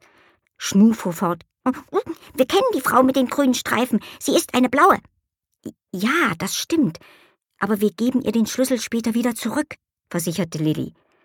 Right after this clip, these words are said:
„Wir brauchen ihn ganz dringend, um Schnuffi, ähm, um Minimoppel zu helfen.“ Puh und Schnu saßen derweil sehr ernst am Rande des Daches. „Gut, wir machen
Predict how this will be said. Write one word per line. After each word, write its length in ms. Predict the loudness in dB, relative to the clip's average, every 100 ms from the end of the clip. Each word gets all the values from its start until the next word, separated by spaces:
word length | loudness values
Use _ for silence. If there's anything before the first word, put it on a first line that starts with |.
| _ _
„Wir 100 | -6
brauchen 380 | -2 -2 0 0
ihn 180 | 0 -2
ganz 340 | -6 -8 -6
dringend, 460 | -4 2 2 2 0
um 220 | -2 -2
Schnuffi, 480 | 2 2 4 -2 -6 _ _ _
ähm, 460 | -2 0 2 0 -4 -10 -20 _
um 240 | 4 4 0
Minimoppel 680 | 4 6 8 6 4 2 -2
zu 160 | -2 -4
helfen.“ 480 | 0 0 0 -6 -8 _ _ _ _ _ _ _ _ _
Puh 160 | 0 0
und 160 | 0
Schnu 260 | -4 0 0
saßen 360 | 0 -4 -2 -2
derweil 360 | -2 -2 -4 -8 -10
sehr 260 | -2 -2
ernst 320 | 0 -2 -2
am 120 | -6 -2
Rande 280 | -2 -2
des 160 | -4 -8
Daches. 400 | -10 -10 -14 -18 _ _ _ -20 -20 -20 _ -8 -6 -8 -8 _ _ _ _ _
„Gut, 240 | 2 2 -2 -20 -20 _ _ _ _ _
wir 100 | -2
machen 340 | 0 0 0